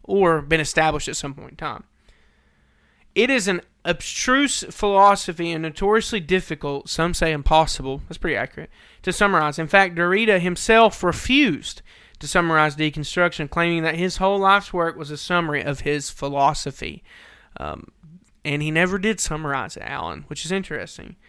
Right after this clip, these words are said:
Nevertheless, he's, this is the writer, John Bloom, "I'll take a shot at summarizing as currently un-, I understand it.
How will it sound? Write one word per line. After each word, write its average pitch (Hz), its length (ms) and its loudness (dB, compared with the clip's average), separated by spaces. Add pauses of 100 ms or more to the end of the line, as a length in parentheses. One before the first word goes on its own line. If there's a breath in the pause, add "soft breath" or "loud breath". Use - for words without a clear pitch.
(380 soft breath)
Nevertheless, 208 580 8 (180)
he's, 165 300 -8 (180)
this 160 280 -4
is 160 140 -6
the 165 80 -4
writer, 165 300 6
John 160 220 -2
Bloom, 160 400 -4
"I'll 170 140 6
take 190 160 2
a 170 80 0
shot 208 340 6
at 160 80 -4
summarizing 151 720 -4 (480 soft breath)
as 147 160 -8
currently 190 480 2
un-, 180 180 0
I 151 200 4
understand 151 420 -4
it. - 140 -16